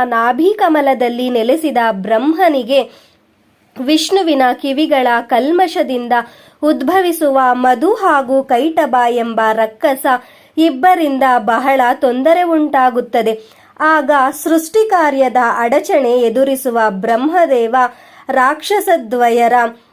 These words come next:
ಸಂಹಾರಕ್ಕೆ ಮಹಾವಿಷ್ಣುವನ್ನು ಪ್ರಾರ್ಥಿಸುತ್ತಾನೆ. ಆದರೆ ಆ ಸಮಯದಲ್ಲಿ ಮಹಾವಿಷ್ಣು ಯೋಗನಿದ್ರಾವಸ್ಥೆಯಲ್ಲಿ ಇರುವುದರಿಂದ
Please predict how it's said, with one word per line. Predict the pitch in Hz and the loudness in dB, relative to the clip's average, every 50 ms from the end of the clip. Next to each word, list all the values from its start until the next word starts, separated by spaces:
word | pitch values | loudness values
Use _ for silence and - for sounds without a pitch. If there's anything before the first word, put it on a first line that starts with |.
| _ _ _ _ _ _ _ _ _ _ _ - - - - - | _ _ _ _ _ _ _ _ _ _ _ -16 -14 -10 -6 -2
ಸಂಹಾರಕ್ಕೆ | 349 277 277 285 311 320 320 339 392 349 330 311 285 254 233 226 233 - - 294 269 262 262 _ _ _ _ - | 0 0 2 2 0 0 0 -2 -2 0 0 0 0 0 -2 -4 -4 -4 -2 0 0 0 0 _ _ _ _ -4
ಮಹಾವಿಷ್ಣುವನ್ನು | 269 262 254 254 240 285 285 311 370 415 381 359 320 320 311 330 311 302 285 277 262 254 247 240 233 262 269 | -2 0 0 0 0 0 0 2 2 2 0 0 -2 -2 0 0 0 2 2 2 0 0 0 0 0 0 0
ಪ್ರಾರ್ಥಿಸುತ್ತಾನೆ. | - 269 254 233 233 254 - - 311 302 302 311 285 277 285 - - 247 233 226 226 226 220 220 - _ _ _ _ - | 0 0 0 0 0 0 -2 -2 -4 -4 -4 -4 -6 -8 -6 -4 -2 -2 -2 -2 -2 -4 -6 -8 -12 _ _ _ _ -4
ಆದರೆ | - 294 320 330 339 269 302 294 302 302 285 277 277 - _ _ _ - | -2 0 2 2 2 2 2 2 2 2 2 0 -4 -10 _ _ _ -2
ಆ | 277 294 311 339 | 0 2 2 0
ಸಮಯದಲ್ಲಿ | 381 381 381 294 294 320 359 370 349 269 302 277 269 269 285 285 285 302 | 0 0 0 2 2 2 2 2 0 0 0 0 0 -2 -2 -2 -2 -2
ಮಹಾವಿಷ್ಣು | 269 247 233 226 233 233 302 311 349 381 381 330 302 269 277 - - 302 302 285 269 277 - _ _ _ _ - | -2 -2 -2 -2 -2 0 0 2 4 2 2 2 0 -4 -4 -4 0 2 2 2 2 0 -6 _ _ _ _ -6
ಯೋಗನಿದ್ರಾವಸ್ಥೆಯಲ್ಲಿ | 269 277 285 285 311 330 311 370 370 349 339 330 320 247 240 311 320 320 320 339 339 330 302 302 - - - - 285 277 269 254 247 240 233 240 240 240 226 247 240 | 0 2 4 4 4 4 4 2 2 2 2 -2 -2 -2 -2 0 0 2 2 2 2 2 0 -2 -4 -6 -2 0 0 2 2 0 -2 -2 -4 -6 -6 -6 -6 -4 -2
ಇರುವುದರಿಂದ | 262 294 320 320 339 320 294 269 262 254 240 233 233 226 | 0 2 2 2 2 2 2 0 0 0 -2 -4 -2 0